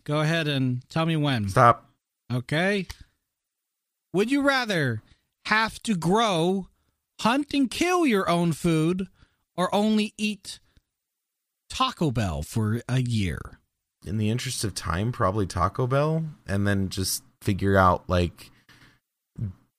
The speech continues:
Speaker 2: I don't know, do you, like, it, it, you have a year, right? So it's
Speaker 1: Mm-hmm.
Speaker 2: just in the, in the Taco Bell situation, you, I'm sure you could figure out, okay,
Speaker 1: What's
Speaker 2: so
Speaker 1: the healthiest
Speaker 2: this
Speaker 1: thing I
Speaker 2: is,
Speaker 1: can get?
Speaker 2: yeah, what's the healthiest thing I can get?
Speaker 1: Yeah.
Speaker 2: How can I trim down all these things so they're not, like,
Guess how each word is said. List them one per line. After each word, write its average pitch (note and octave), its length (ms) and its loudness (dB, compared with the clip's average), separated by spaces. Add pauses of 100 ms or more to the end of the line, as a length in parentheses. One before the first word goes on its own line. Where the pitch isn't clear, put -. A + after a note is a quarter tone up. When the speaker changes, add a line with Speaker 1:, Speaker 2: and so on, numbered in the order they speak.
(360)
Speaker 2:
I F#2+ 60 -4
don't F2 80 0
know, F2+ 200 0
do F#2+ 200 -8
you, G#2 100 2
like, G2+ 180 2
it, B2+ 220 2
it, - 180 -6
you C#3 140 0
have C#3 100 4
a A2+ 60 2
year, G2+ 300 4
right? E2 320 2
So G2+ 200 2
it's B2 140 2
Speaker 1:
Mm-hmm. C3 100 4
Speaker 2:
just C#3 240 0
in G2+ 160 2
the, F#2+ 200 0
in G#2 120 2
the F#2+ 60 0
Taco G#2 300 2
Bell F#2+ 140 4
situation, F#2 640 0
you, F#2 220 0
I'm G2 80 0
sure A2 200 -2
you G2 140 0
could F2 140 -8
figure F2+ 320 0
out, - 220 2
okay, E2+ 380 -2 (400)
Speaker 1:
What's - 120 -4
Speaker 2:
so A#2+ 140 6
Speaker 1:
the G#2 80 4
healthiest C3+ 500 0
Speaker 2:
this A2+ 100 2
Speaker 1:
thing C3 160 2
I A2+ 40 2
Speaker 2:
is, F#2+ 100 -2
Speaker 1:
can A#2 140 0
get? A2 100 0
Speaker 2:
yeah, F#2+ 140 6
what's A2+ 360 2
the D#3+ 100 4
healthiest D3 480 4
thing B2 160 2
I A#2+ 60 2
can B2+ 200 -2
get? G2+ 260 0
Speaker 1:
Yeah. - 80 -6
Speaker 2:
How A2 160 4
can B2 160 -2
I A#2 80 2
trim A2+ 340 -2
down G2+ 280 4
all G2+ 120 2
these G2+ 220 0
things F#2+ 320 0
so F#2+ 180 0
they're F#2+ 200 2
not, F#2 300 0
like, F2 220 -2